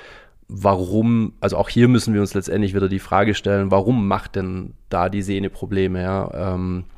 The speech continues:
oder warum macht der Muskel Probleme? Warum machen da diese, diese Bandscheiben,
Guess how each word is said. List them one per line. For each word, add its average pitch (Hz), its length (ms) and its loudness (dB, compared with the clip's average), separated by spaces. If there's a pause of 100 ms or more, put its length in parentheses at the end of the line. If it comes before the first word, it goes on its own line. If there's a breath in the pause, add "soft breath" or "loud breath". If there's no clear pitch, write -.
(160)
oder 95 160 -2
warum 98 220 2
macht 98 200 2
der 95 80 0
Muskel 95 280 -6
Probleme? 92 480 -2
Warum 98 580 0 (180)
machen 90 340 -4
da 95 120 0
diese, 95 340 -2 (500 loud breath)
diese 92 180 -4
Bandscheiben, 92 720 0